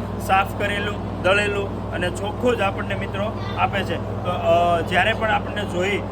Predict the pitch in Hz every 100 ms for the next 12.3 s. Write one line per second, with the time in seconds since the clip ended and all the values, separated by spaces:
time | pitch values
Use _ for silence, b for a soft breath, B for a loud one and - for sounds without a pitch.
0 | - 180 196 190 143 - - 175 208 202
1 | 208 202 202 214 202 202 185 202 208 202
2 | 196 190 214 208 208 208 196 190 202 202
3 | - 220 196 - - 170 175 175 170 196
4 | 196 202 196 202 - 247 226 202 202 190
5 | 196 - 185 - - - 165 202 202 190
6 | 190 180 156 147 - - 190 220 208 202
7 | 202 208 208 202 190 175 214 208 202 202
8 | 208 202 190 202 202 202 180 - 226 202
9 | 202 196 202 196 - - 165 208 240 233
10 | 220 214 208 208 185 - - 196 208 226
11 | 226 208 208 208 202 202 202 190 185 196
12 | 196 196 185